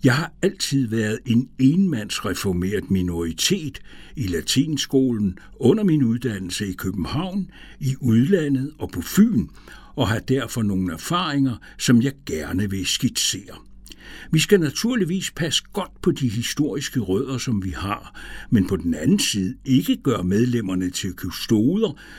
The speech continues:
der tilbringer tiden med at støve minderne af. Det gælder især vor åndelige arv.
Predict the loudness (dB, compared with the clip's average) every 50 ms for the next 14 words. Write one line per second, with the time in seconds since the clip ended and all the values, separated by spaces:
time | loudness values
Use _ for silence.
0 | -8 -2 -2 0 0 2 2 2 2 0 0 -2 0 0 0 -2 -2 -2 -2 -2
1 | -2 0 0 0 0 0 -2 -2 -2 -2 -4 -4 -2 0 2 2 2 2 0 0
2 | 2 2 2 4 4 2 2 0 -2 -4 -6 -8 -12 -14 -16 -18 -20 -18 -18 -18
3 | -18 -18 -18 -18 -18 -18 -18 -18 -18 -18 -20 -2 2 4 4 4 4 2 0 2
4 | 2 0 -2 -2 -2 -2 -2 -2 -2 -2 -4 -4 -4 -4 -4 -6 -6 -6 -2 2
5 | 4 4 4 4 2 0 0 0 -2 -2 -6 -8 -10 -8 -8 -8 -6 -6 -8 -8
6 | -8